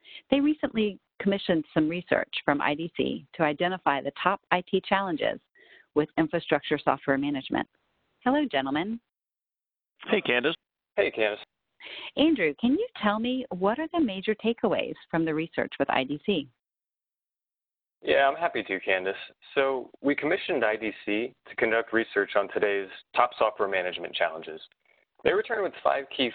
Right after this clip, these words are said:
Speaker 3: findings. Even the most sophisticated I T organizations struggle with asset management, compliance,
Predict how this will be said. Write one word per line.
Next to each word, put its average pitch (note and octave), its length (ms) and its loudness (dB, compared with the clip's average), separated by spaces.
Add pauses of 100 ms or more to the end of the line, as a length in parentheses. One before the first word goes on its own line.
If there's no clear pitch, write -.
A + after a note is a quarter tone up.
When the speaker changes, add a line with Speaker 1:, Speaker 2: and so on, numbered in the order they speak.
Speaker 3:
findings. E2+ 560 -2 (720)
Even F#3+ 260 2
the F3+ 60 -2
most C#3 320 -4
sophisticated A#2 720 0
I A2 160 2 (100)
T A#2+ 120 2
organizations G2 760 -2
struggle G2 380 0
with F2+ 300 -2 (500)
asset C3+ 400 2
management, B2 600 -2 (100)
compliance, A#2 580 -2